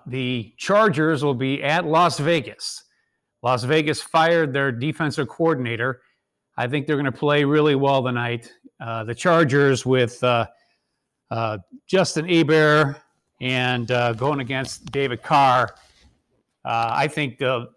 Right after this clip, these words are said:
the spread in this game is three and a half. I think I would take Las Vegas, come out and play much better defense. The last couple of weeks, they've just gotten kicked all over the field on defense. So take the, uh, Las Vegas and the three and a half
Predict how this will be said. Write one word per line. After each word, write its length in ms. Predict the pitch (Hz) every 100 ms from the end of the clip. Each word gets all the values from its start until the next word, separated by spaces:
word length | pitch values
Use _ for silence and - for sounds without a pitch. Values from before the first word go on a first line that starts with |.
| _ -
the 140 | 123
spread 340 | - - 247
in 80 | 247
this 160 | 165 151
game 220 | 165 156
is 100 | 147
three 200 | - 156
and 60 | 147
a 60 |
half. 320 | 131 139 139
I 100 | 127
think 320 | 127 156 139 143
I 140 | 135
would 180 | 127 120
take 300 | 143 131 113
Las 300 | 123 123 117
Vegas, 640 | 127 143 139 135 - - _ _ _ -
come 140 | 147
out 160 | 143 131
and 80 |
play 260 | - 143 131
much 480 | 120 117 151 165 -
better 220 | 147 139
defense. 500 | 117 120 - 120 117
The 60 | 139
last 260 | 147 143
couple 220 | 165 123
of 40 | 123
weeks, 200 | 120 -
they've 120 | 123
just 220 | 123 -
gotten 220 | 135 123
kicked 260 | 107 143 -
all 180 | 123 123
over 140 | 120
the 80 | 110
field 380 | 98 143 131 113
on 160 | 110
defense. 600 | 101 113 101 104 - - - _ _ _ _ _
So 160 | -
take 380 | 123 - 226 226
the, 320 | 180 175 165
uh, 180 | 156 147 123 - _ _ _ _ _ _ _
Las 220 | 147 143
Vegas 480 | 147 180 151 147 -
and 180 | 139 135
the 60 |
three 220 | 117 160 151
and 80 | 127
a 20 |
half 420 | 135 131 131 -